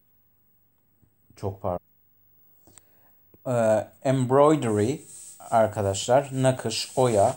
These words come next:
tile making, fayans yapmak. Ondan sonra, e, bunların hakkında da konuşabilirsiniz. Sonra something special about traditional food. Sizin geleneksel yemekleriniz hakkında, e,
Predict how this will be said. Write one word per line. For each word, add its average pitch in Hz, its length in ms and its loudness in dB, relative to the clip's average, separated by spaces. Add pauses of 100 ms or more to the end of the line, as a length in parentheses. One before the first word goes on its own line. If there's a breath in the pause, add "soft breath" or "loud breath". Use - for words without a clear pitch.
tile 143 340 4
making, 117 560 -4
fayans 117 600 0
yapmak. 107 480 -4 (580 loud breath)
Ondan 160 340 2
sonra, 120 600 2 (120)
e, 110 100 -6 (760)
bunların 120 680 -2
hakkında 101 520 -8
da 95 100 -8
konuşabilirsiniz. 131 920 -4
Sonra 156 460 0
something 170 580 -2
special 143 460 0
about 127 320 0
traditional 127 640 -6
food. 104 320 -12 (440 soft breath)
Sizin 151 380 -4
geleneksel 147 680 -2
yemekleriniz 123 680 -6
hakkında, 147 600 -4 (500 loud breath)
e, - 40 -6